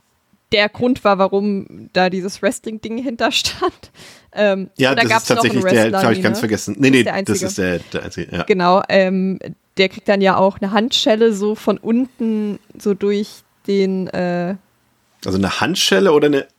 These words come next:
Speaker 2: Handschelle?
Speaker 1: Eine, eine Handschelle, aber nicht,
Speaker 2: <laughs>
Speaker 1: nicht im Kinky-Stil, äh, wurde er damit, äh, f-, ja,
Speaker 2: <laughs>
Speaker 1: festgemacht, sondern einmal so durch, durch, wie heißt das hier unten?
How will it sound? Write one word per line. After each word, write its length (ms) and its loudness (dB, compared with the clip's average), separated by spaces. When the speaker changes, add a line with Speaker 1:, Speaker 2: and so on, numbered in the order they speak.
Speaker 2:
Handschelle? 540 -6
Speaker 1:
Eine, 160 0
eine 280 2
Handschelle, 560 0
aber 220 0
nicht, 540 0
Speaker 2:
<laughs> 0 -
Speaker 1:
nicht 180 -8
im 240 -4
Kinky-Stil, 1120 -4
äh, 320 4
wurde 200 0
er 40 -4
damit, 440 -2
äh, 340 2
f-, 220 -10
ja, 140 4
Speaker 2:
<laughs> 40 0
Speaker 1:
festgemacht, 580 2
sondern 220 4
einmal 340 4
so 100 -4
durch, 400 -2
durch, 340 -4
wie 100 -4
heißt 180 -2
das 140 -12
hier 120 -2
unten? 380 -10